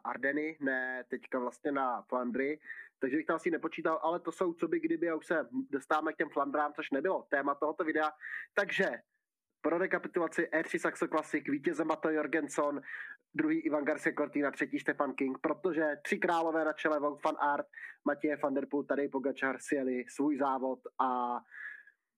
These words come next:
Wout van Aert to teda vyhrál před Matějem van der Poelem a Tadejem Pogačarem, byli na jiné planetě a tak se k nim musí přistupovat. Prostě jsou v tuhle chvíli asi tři nejlepší cyklisti planety, bez debat a kam přijedou, tam se na ně musí, tam se na ně musí koukat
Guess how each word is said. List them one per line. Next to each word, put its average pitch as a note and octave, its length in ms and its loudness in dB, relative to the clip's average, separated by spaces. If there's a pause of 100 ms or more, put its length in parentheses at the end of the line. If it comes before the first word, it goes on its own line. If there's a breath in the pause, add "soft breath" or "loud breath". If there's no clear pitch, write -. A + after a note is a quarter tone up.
(100)
Wout D3+ 200 0
van F3 160 2
Aert D3 240 2
to D3 100 0
teda D3 180 2
vyhrál C3+ 380 2
před B2 180 -6
Matějem C3 340 0
van C3 100 0
der B2+ 160 0
Poelem C3 160 0
a B2+ 40 -2
Tadejem B2+ 300 0
Pogačarem, B2+ 720 0 (120)
byli C3 380 0
na C3 140 2
jiné C3 200 0
planetě B2+ 560 0 (140)
a A#2+ 400 0 (380 loud breath)
tak D3+ 140 2
se F#3+ 80 4
k - 80 -6
nim F3+ 80 2
musí E3+ 200 0
přistupovat. E3 460 0
Prostě C#3 280 -2
jsou C#3+ 120 -2
v B2+ 60 -10
tuhle D3 220 0
chvíli D3 280 0
asi C#3+ 200 -2
tři D3 140 -4
nejlepší C#3+ 360 0
cyklisti - 400 -4
planety, C#3+ 460 0
bez C#3 240 -2
debat C3 340 0 (240)
a B2+ 380 2 (960 loud breath)
kam D#3+ 160 4
přijedou, D#3 520 2
tam D3 200 -2
se E3 140 0
na D3 100 2
ně D3 120 2
musí, C#3+ 440 0
tam C3+ 120 0
se - 120 -2
na C#3 60 2
ně C#3+ 80 2
musí C3+ 240 -2
koukat B2+ 380 0